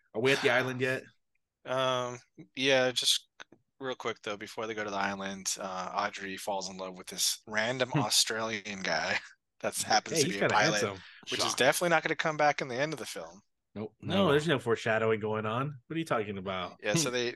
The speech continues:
Speaker 2: they crash into this rock that's like, oh, God, it's so funny. It's like P S two level.
Speaker 3: <laughs> Yeah, yeah.
Speaker 1: <laughs>
Speaker 2: Um,
Speaker 1: So
Speaker 2: and then
Speaker 1: Au-,
Speaker 2: they
Speaker 1: Audrey's suicidal and horny in this movie, by the way.
Speaker 2: Yeah, she, she's never
Speaker 1: It's
Speaker 2: gonna love again until she sees Australian guy.
Speaker 1: Yeah.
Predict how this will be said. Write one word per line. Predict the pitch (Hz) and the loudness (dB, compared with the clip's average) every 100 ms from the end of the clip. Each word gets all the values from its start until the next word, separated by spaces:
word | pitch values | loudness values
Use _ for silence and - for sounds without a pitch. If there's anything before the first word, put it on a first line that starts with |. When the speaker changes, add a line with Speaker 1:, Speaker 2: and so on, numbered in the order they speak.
| - | -4
Speaker 2:
they | 117 | -2
crash | - 123 123 123 | 4 4 4 0
into | 113 | -2
this | 110 - | -2 -2
rock | 107 104 104 | 0 0 -2
that's | - - 101 | -8 -4 -4
like, | 95 - _ _ - | -4 -8 _ _ -12
oh, | - - - - | -10 -8 -10 -10
God, | - - | -10 -6
it's | - | -6
so | - | -6
funny. | - - 101 | -10 -12 -4
It's | - | 0
like | 175 | 0
P | - | 0
S | 127 - | 0 0
two | 101 104 - _ - | -2 -6 -12 _ -6
level. | 95 - 190 | -2 2 4
Speaker 3:
<laughs> | |
Yeah, | 170 120 | 6 6
yeah. | 139 135 202 | 4 4 4
Speaker 1:
<laughs> | 175 156 151 _ _ _ _ _ | 2 0 -2 _ _ _ _ _
Speaker 2:
Um, | 98 92 85 82 - | -2 -2 -4 -8 -10
Speaker 1:
So | - 127 | 0 4
Speaker 2:
and | 120 | 4
then | |
Speaker 1:
Au-, | 127 107 | 4 2
Speaker 2:
they | 101 | 4
Speaker 1:
Audrey's | 135 147 135 | 2 2 0
suicidal | - 139 123 131 127 117 | 4 4 4 2 0 0
and | 117 117 110 | -2 -4 -2
horny | 113 104 101 | -4 -2 -4
in | 98 | -4
this | 95 101 | -8 -8
movie, | 98 92 | -8 -8
by | 90 92 | -10 -8
the | 92 | -8
way. | 92 90 - _ _ _ 117 | -8 -8 -12 _ _ _ -10
Speaker 2:
Yeah, | 104 98 | -6 0
she, | - 107 - | 0 0 -2
she's | - 113 | -2 -2
never | 127 | -4
Speaker 1:
It's | 131 | -2
Speaker 2:
gonna | 123 | -2
love | 127 | -2
again | 120 139 107 | -2 -2 -2
until | - 107 | -2 -2
she | - | 0
sees | - 104 | 0 -2
Australian | 98 - 101 92 | -4 -4 -6 -8
guy. | 87 - _ _ _ _ _ _ _ - - _ _ _ | -10 -12 _ _ _ _ _ _ _ -20 -20 _ _ _
Speaker 1:
Yeah. | 92 95 | -6 -6